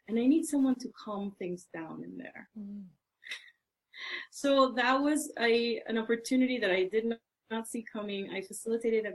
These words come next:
Speaker 1: basically a mindfulness experience for executives, all men in the room. And, um, probably the toughest crowd I've ever facilitated in.
Speaker 2: Mm-hmm.
Speaker 1: And, um,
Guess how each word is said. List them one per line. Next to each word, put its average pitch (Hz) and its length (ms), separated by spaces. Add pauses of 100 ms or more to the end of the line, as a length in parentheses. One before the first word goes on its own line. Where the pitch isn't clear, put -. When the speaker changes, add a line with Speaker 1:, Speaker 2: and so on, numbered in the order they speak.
Speaker 1:
basically 220 420
a 185 60
mindfulness 190 540
experience 196 500
for 196 140
executives, 196 800
all 196 200
men 190 280
in 175 100
the 175 100
room. 175 460 (1300)
And, 208 500 (180)
um, 202 480
probably 220 240
the 208 200
toughest 196 340
crowd 208 240
I've 196 120
ever 202 300
facilitated 208 600
in. 226 220 (160)
Speaker 2:
Mm-hmm. 180 340
Speaker 1:
And, 220 480 (240)
um, 208 380